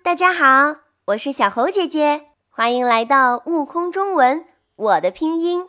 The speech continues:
会唱歌，快乐学拼音，孩子聪明又伶俐。亲爱的小朋友们，小猴姐姐很开心，今天又和你们相遇啦！坚持学习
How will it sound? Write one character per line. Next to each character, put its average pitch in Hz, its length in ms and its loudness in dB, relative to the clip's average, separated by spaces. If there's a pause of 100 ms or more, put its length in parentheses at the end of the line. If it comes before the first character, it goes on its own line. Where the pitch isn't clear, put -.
会 294 300 -4
唱 277 300 -4
歌， 370 300 -4 (760)
快 294 260 -4
乐 254 220 -2
学 240 180 -4
拼 320 240 -4
音， 370 320 -4 (160)
孩 202 260 -6
子 240 140 -6
聪 370 300 -6
明 285 340 -4
又 262 220 2
伶 214 260 -6
俐。 359 300 -6 (1600)
亲 359 240 -6
爱 381 80 -2
的 359 100 -4
小 269 200 -2
朋 262 180 -6
友 370 140 -2
们， 320 340 -2 (480)
小 190 220 -6
猴 233 120 -6
姐 240 200 -8
姐 226 260 -4
很 202 160 -12
开 247 220 -6
心， 285 400 -10 (180)
今 226 180 -10
天 247 360 -6
又 392 180 -2
和 262 180 -6
你 240 140 -6
们 214 180 -6
相 294 240 -6
遇 349 160 -4
啦！ 277 260 -6 (1080)
坚 392 240 -6
持 339 160 -6
学 277 240 -4
习 233 320 -10